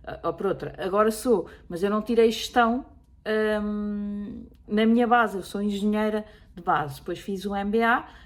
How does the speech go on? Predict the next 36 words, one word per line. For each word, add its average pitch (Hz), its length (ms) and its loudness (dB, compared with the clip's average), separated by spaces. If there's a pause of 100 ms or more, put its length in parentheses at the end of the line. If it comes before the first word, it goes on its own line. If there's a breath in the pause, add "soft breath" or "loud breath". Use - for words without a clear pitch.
(140 loud breath)
ah, 196 200 -6
que - 160 -6
obviamente 180 500 -4
que - 120 -8
me 190 120 -4
deu, 202 440 -2
ah, 202 200 -6
muitas 220 720 0
bases 190 680 -2
da 180 140 -6
área 175 200 -8
de 170 140 -12
gestão. 147 420 -8 (340 loud breath)
E 240 120 -4
depois 269 200 -8
fiz - 220 -10
toda 269 340 -2
a 262 60 2
minha 262 160 -2
carreira 262 580 -4 (320 soft breath)
na, 226 380 -4
na 226 220 2
área 226 200 2
de 208 120 -6
gestão, 208 300 -2 (120)
não 160 140 -10
é? 170 100 -12 (320)
Tive 156 240 -14
em 156 80 -8
áreas 165 220 -8
de 240 80 -4
marketing, 226 460 -2
tive 170 300 -14
em 160 40 -8
áreas 160 280 -10
de, 175 200 -6